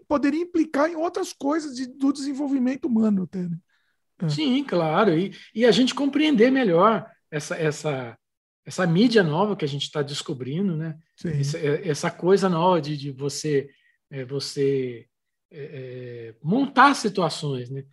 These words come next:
Speaker 2: Por exemplo, hoje a gente tá discutindo o seguinte, ok, vamos colocar personagens, tá? Mas os personagens, é, vão aprender ou eles já vão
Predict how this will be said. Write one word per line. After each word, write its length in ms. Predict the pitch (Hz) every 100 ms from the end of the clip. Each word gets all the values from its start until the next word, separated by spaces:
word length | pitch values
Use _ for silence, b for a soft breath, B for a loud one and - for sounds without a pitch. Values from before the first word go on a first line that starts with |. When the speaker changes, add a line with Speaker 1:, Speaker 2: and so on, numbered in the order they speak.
| -
Speaker 2:
Por 80 | 156
exemplo, 240 | 160 170
hoje 140 | 202 208
a 20 |
gente 160 | 226 226
tá 100 | 208
discutindo 540 | 196 - 185 202 202
o 40 |
seguinte, 540 | 202 254 190 156 - - _ _ _ _
ok, 480 | 196 202 180 120 - b b -
vamos 240 | 185 214
colocar 360 | - 208 202 196
personagens, 920 | 208 202 220 202 151 113 110 - - _ _ _
tá? 340 | 175 156 - - _ -
Mas 200 | 160 165
os 100 | -
personagens, 880 | 196 180 185 170 147 143 127 - - _ _ -
é, 560 | 143 143 135 135 - _ -
vão 220 | 180 185
aprender 640 | - 165 151 196 294 311 _ _ _ _ _
ou 220 | 214 226
eles 220 | 208 202 175
já 140 | 190
vão 380 | 165 196 185